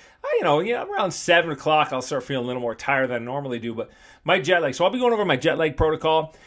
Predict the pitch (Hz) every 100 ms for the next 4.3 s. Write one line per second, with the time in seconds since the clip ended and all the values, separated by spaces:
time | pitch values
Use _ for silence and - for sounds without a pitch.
0 | - 143 160 160 156 151 143 127 - 170
1 | 165 147 151 135 139 139 131 143 139 135
2 | 123 117 - 156 160 - - 151 139 135
3 | - 190 190 180 160 165 170 - 147 107
4 | - 147